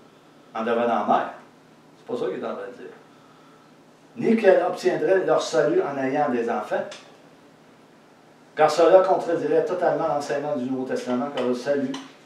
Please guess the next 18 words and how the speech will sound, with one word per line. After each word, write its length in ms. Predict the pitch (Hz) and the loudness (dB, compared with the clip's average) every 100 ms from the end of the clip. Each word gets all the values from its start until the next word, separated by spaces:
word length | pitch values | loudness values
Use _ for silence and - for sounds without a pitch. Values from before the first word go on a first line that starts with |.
| - - | -20 -12
s'obtient 420 | - - - 151 147 | -4 -4 -2 -6 -2
par 140 | 135 | 0
la 60 | 120 | 0
grâce. 500 | 110 123 - - - - - 95 98 - - - - _ - | -2 -4 -6 -10 -18 -20 -12 -10 -10 -12 -20 -20 -20 _ -14
Par 120 | - 123 | -2 2
la 120 | 120 | 2
grâce 340 | 120 131 123 | 2 0 0
seule. 400 | - 139 123 - - - _ _ - - 117 | -4 0 0 -2 -10 -20 _ _ -20 -10 -4
Au 80 | |
moyen 340 | 117 123 139 139 | 0 2 2 0
de 120 | 117 | 2
la 180 | 110 107 | 2 0
foi 260 | - 113 - | -2 -2 -2
seule. 680 | - - - - - - - - - - - - - - - - - - - - | -6 -12 2 4 4 2 -12 -20 -20 -20 -20 -20 -20 -20 -20 -20 -20 -20 -20 -12
Romains 400 | 123 135 160 156 | -2 0 0 -4
trois, 320 | - 151 165 - | -4 2 2 0
dix-neuf, 400 | - 135 143 - - - | -12 -4 -2 -2 -8 -6
vingt. 160 | 135 | -6